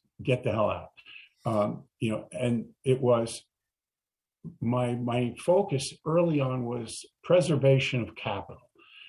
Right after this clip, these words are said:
you know, and, uh, you know, and what I come to find out through my experience is that that never changes. So you're always trying to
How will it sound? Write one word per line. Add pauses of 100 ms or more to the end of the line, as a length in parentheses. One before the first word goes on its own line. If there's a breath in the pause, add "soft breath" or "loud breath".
(300 loud breath)
you
know, (180)
and, (120)
uh, (520)
you
know, (580)
and (140)
what
I (100)
come
to
find
out
through
my
experience
is
that
that
never
changes. (460 loud breath)
So (120)
you're
always (1400)
trying
to